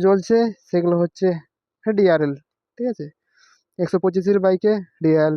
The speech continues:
দিয়েছে। এলইডি সবাই দেয়, কিন্তু হিরোর মতো প্রজেক্টর এলইডি কেউ দিতে পারবে না, ঠিক আছে?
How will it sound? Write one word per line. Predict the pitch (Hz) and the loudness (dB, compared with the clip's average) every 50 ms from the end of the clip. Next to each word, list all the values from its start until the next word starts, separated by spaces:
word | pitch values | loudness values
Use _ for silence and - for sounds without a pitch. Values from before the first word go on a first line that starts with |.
| 151 151 | -2 -2
দিয়েছে। | 151 151 151 - - 175 180 - _ _ _ _ _ - - 165 | -2 -2 -4 -4 -8 -10 -10 -12 _ _ _ _ _ -6 -2 0
এলইডি | 175 190 196 196 214 202 - | 2 2 2 2 2 0 0
সবাই | 180 170 175 175 160 143 | 0 0 2 0 2 0
দেয়, | 139 135 135 - _ _ _ _ _ _ _ _ _ _ _ _ _ _ _ - | -2 -2 -4 -8 _ _ _ _ _ _ _ _ _ _ _ _ _ _ _ -4
কিন্তু | 190 190 180 202 196 160 | -2 -2 0 0 0 2
হিরোর | 147 170 185 196 202 202 208 | 2 2 2 2 2 2 0
মতো | 196 - 202 170 139 123 _ _ _ _ _ _ | -2 -2 -4 -4 -4 -8 _ _ _ _ _ _
প্রজেক্টর | - 165 160 175 180 - 196 185 180 180 | -4 -2 0 0 0 0 0 2 2 2
এলইডি | 180 196 196 185 156 135 - _ _ _ _ _ _ - | 2 0 0 0 -2 -4 -8 _ _ _ _ _ _ -6
কেউ | 156 160 156 | -4 -4 -2
দিতে | 151 151 147 | -4 -2 -2
পারবে | 143 139 139 143 147 | -2 -2 -2 -4 -6
না, | 151 165 | -6 -6
ঠিক | 214 254 247 | -4 -4 -4
আছে? | 190 | -6